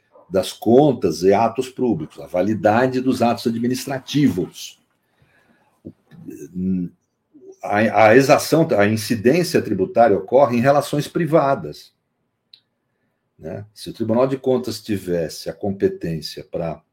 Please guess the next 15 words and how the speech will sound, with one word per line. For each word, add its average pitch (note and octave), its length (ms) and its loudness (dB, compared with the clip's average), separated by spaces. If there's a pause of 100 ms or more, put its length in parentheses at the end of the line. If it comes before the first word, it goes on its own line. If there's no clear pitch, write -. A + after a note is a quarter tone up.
(760)
pra F2 140 -6
poder F#2+ 280 -2
exercer G#2+ 460 -2
suas G2+ 240 -4
funções G2 460 -4
de G#2 80 -10
controle G2 460 0
e F#2+ 40 -4
fiscalização F#2 680 -4
sobre A2 280 -8
contratos G#2 540 0
privados F2+ 540 -2
por - 140 -14
questões G#2 420 -8
tributárias, F2 880 -8